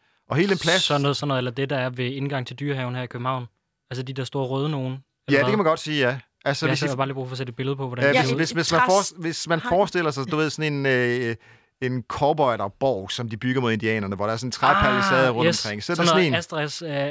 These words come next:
Speaker 2: Asterix Obelix-agtigt,
Speaker 1: Øh, lige
Speaker 2: eller hvad?
Speaker 1: præcis. Der er sådan
Speaker 2: Okay.
Speaker 1: et, der er sådan et stort, kæmpestort plankeværk omkring det hele. Sikkert i
Speaker 2: Okay.
Speaker 1: en, en tre meters højde, taler vi om.
Speaker 2: Hold op.
Speaker 1: Så det, det er et kæmpe bygningsværk. Og det er så indhegnet det hele, fuldstændigt. Øh, så du har den her tre hundrede og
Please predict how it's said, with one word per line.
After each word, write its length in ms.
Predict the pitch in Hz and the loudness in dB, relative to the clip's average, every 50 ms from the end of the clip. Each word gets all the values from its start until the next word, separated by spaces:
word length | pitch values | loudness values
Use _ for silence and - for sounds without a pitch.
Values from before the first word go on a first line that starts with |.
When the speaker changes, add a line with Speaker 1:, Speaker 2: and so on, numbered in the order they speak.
| 147 151 | -4 -6
Speaker 2:
Asterix 280 | 143 - 160 147 139 180 | -6 -4 -4 -4 -2 0
Obelix-agtigt, 560 | 208 208 185 175 160 139 123 - - 147 143 | 0 0 0 2 0 -2 -2 -2 0 2 2
Speaker 1:
Øh, 60 | 147 | 2
lige 120 | 147 160 160 | 2 2 2
Speaker 2:
eller 140 | - 165 180 | 2 4 4
hvad? 100 | - - | 6 4
Speaker 1:
præcis. 360 | 147 139 - 135 123 120 - | 4 2 0 -2 -4 -2 0
Der 100 | - 156 | 0 0
er 60 | 160 | 2
sådan 120 | 160 - | 2 0
Speaker 2:
Okay. 60 | 165 156 | -2 -2
Speaker 1:
et, 60 | - | 0
der 60 | 160 | 0
er 80 | 156 156 | 0 0
sådan 140 | 151 170 | 0 -4
et 60 | 160 - | -6 -4
stort, 240 | - 190 185 165 | 0 0 0 0
kæmpestort 400 | - 170 175 170 160 - 170 151 | 0 -4 -4 -4 -2 0 0 0
plankeværk 500 | - - 139 131 160 165 156 139 135 135 | 0 0 -2 -2 0 0 0 0 0 0
omkring 300 | 135 120 - 139 143 135 | 0 -4 -6 -6 -6 -4
det 80 | 120 120 | -4 -4
hele. 200 | 127 123 131 135 | -4 -4 -4 -4
Sikkert 320 | - - 160 151 156 139 | -4 -4 -2 -2 -2 0
i 160 | 139 135 131 127 | 0 -2 0 0
Speaker 2:
Okay. 200 | 131 123 147 123 | 0 2 2 0
Speaker 1:
en, 160 | 117 113 113 | 0 -2 -4
en 180 | 131 - 127 117 | -6 -6 -6 -6
tre 220 | - - 165 160 | -2 0 0 2
meters 240 | 147 131 117 113 - | 2 2 0 0 0
højde, 340 | - 127 131 123 - 95 95 - - | 2 2 2 2 0 -4 -8 -10 -8
taler 220 | - 127 117 107 98 | -4 -2 -2 -2 -2
vi 100 | 98 98 | -2 -2
om. 40 | 98 | -2
Speaker 2:
Hold 100 | 160 165 | -2 -2
op. 140 | 135 113 - _ _ _ _ _ _ _ _ _ _ _ _ | -2 -4 -6 _ _ _ _ _ _ _ _ _ _ _ _
Speaker 1:
Så 120 | - - 127 | -8 -6 -2
det, 220 | 151 156 147 117 | -2 -2 -2 -2
det 60 | - | -4
er 20 | 156 | -6
et 80 | 143 | -4
kæmpe 240 | - 160 170 180 165 | -2 -2 0 0 0
bygningsværk. 580 | 131 135 135 135 127 113 - 110 101 101 104 _ _ _ _ _ _ _ _ - | 2 0 0 0 -2 -2 -2 -2 -2 -2 -4 _ _ _ _ _ _ _ _ -4
Og 120 | 117 123 - | -2 0 2
det 80 | 196 | 2
er 40 | 202 | 2
så 100 | 170 180 | 2 2
indhegnet 380 | 175 190 180 180 180 170 147 131 | 0 0 2 2 2 0 0 -2
det 80 | 131 | -2
hele, 300 | 123 123 131 147 151 131 - _ | 0 0 -2 -2 -2 -6 -6 _
fuldstændigt. 520 | - 202 190 - 143 127 104 90 90 - _ _ _ _ _ _ _ _ _ _ _ _ _ - 123 | -6 -4 -2 0 0 0 0 -2 -8 -14 _ _ _ _ _ _ _ _ _ _ _ _ _ -4 -2
Øh, 120 | 131 127 | -2 0
så 80 | - 139 | 0 -2
du 60 | 143 | 0
har 160 | 151 180 185 | 2 2 0
den 140 | 170 175 170 | 0 0 -4
her 100 | 175 156 | -4 -4
tre 180 | - - 185 | -6 -6 -4
hundrede 220 | 175 175 170 156 143 | -4 -2 -2 -2 -2
og 60 | 127 | -4